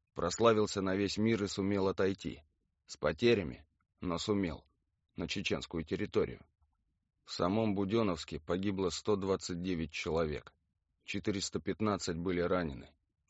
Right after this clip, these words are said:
У тысяч было психическое потрясение. Мы, все, кто участвовал в штурме, были морально подавлены. Потом был Хасавюрт,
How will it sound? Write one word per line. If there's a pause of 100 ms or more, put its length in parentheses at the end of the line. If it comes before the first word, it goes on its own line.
У
тысяч (200)
было
психическое
потрясение. (720)
Мы, (300)
все,
кто
участвовал
в
штурме, (420)
были
морально
подавлены. (720)
Потом
был
Хасавюрт,